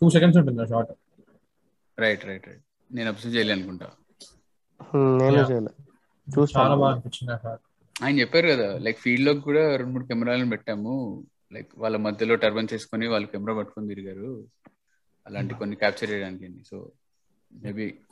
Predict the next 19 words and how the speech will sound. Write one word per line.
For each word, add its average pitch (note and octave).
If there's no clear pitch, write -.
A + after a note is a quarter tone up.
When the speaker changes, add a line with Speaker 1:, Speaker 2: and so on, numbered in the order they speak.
Speaker 2:
అలాంటి A2+
Speaker 1:
ఇంకోటి G#3
Speaker 2:
one G#2
of G2+
the -
Speaker 1:
ఏంటి, A2+
Speaker 2:
camera A2
capture G2+
చేసింది. F#2
Speaker 1:
ఇంకోటి -
ఏంటి F#3
అంటే, F3
వాడు F3+
మళ్ళీ D3+
లోపల E3
ఫెన్స్ D3
కి -
వచ్చిన D#3
తర్వాత C3+